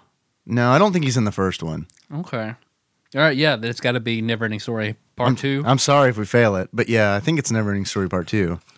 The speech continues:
Speaker 2: Neverending Story Two.
Speaker 1: Good, good, good, good, good, good.
Speaker 2: Yeah, 'cause I knew he was in, hmm,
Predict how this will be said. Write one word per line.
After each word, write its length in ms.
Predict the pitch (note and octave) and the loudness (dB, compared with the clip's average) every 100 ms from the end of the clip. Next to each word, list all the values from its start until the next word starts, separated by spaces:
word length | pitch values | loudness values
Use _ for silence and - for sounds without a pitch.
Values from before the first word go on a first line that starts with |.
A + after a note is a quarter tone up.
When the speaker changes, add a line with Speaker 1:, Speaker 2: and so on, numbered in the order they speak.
| _ - | _ -8
Speaker 2:
Neverending 320 | A2+ C3+ D3 | -2 2 2
Story 240 | - D#3+ E3+ | 4 4 4
Two. 300 | G3 A3 C3+ - - | 4 2 0 -4 2
Speaker 1:
Good, 280 | F2+ E2 | 2 2
good, 140 | - F2 | -2 0
good, 140 | D#3 | 0
good, 120 | - D2 | -2 -6
good, 120 | - | -6
good. 160 | - - - _ _ _ _ - | -6 -10 -20 _ _ _ _ -2
Speaker 2:
Yeah, 140 | C#3 | -2
'cause 140 | - | 0
I 40 | C#3 | 0
knew 140 | D3+ | 4
he 80 | G#3 | 4
was 180 | F#3 D3 | 4 2
in, 240 | E3 D#3 B2 | 2 0 -2
hmm, 240 | E3 D3 | 0 2